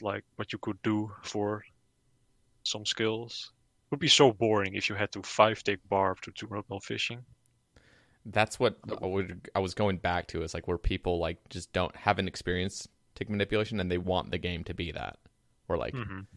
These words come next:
Speaker 2: that you have to be forced to get a certain X P rate and there's no way to, that, that, that's how I feel about Zaya R C, where y-, if you try to increase your X P rate, you get punished. Like, it's just a, s-, it's a shame.
Speaker 1: <laughs>
Speaker 2: It's like, it's like Wintertodt as well. Like, you fletch and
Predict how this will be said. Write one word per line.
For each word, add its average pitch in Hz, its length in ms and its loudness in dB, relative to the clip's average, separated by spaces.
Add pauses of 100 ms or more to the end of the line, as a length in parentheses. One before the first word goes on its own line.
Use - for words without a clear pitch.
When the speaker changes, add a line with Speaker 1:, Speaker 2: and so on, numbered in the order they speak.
(260)
Speaker 2:
that 85 220 0
you 92 200 -2
have 90 280 0
to 92 60 -6
be 87 120 -4
forced - 720 -4
to - 100 -16
get 82 160 -4
a 82 60 -2
certain 80 320 -6
X - 160 -10
P 80 160 -8
rate 87 400 0
and 92 80 -6
there's 82 160 -4
no 85 180 -2
way 85 200 -2
to, 82 260 -6 (240)
that, 98 240 2
that, 101 180 4 (180)
that's 101 180 2
how 104 100 6
I 98 80 6
feel 95 160 2
about 87 220 2
Zaya 85 320 -2
R 82 160 -2
C, 80 240 -6
where 82 300 -6 (600)
y-, - 180 -6
if 107 160 -6
you 107 80 0
try 107 540 6
to 92 240 0
increase 82 340 -4
your 78 120 -2
X - 80 -8
P 85 160 -2
rate, 80 180 -2
you 85 80 -4
get - 180 -4
punished. - 520 -6 (180)
Like, - 140 -12
it's - 160 -12
just - 320 -16
a, - 60 -12
s-, - 280 -14 (100)
it's - 160 -14
a - 60 -10
shame. - 500 4 (100)
Speaker 1:
<laughs> 110 120 -10
Speaker 2:
It's 110 160 0
like, 98 240 6
it's 107 140 0
like 98 100 4
Wintertodt 92 460 0
as 85 120 -8
well. 87 220 0
Like, 87 180 -6
you 92 80 -8
fletch 95 540 0
and 85 160 -10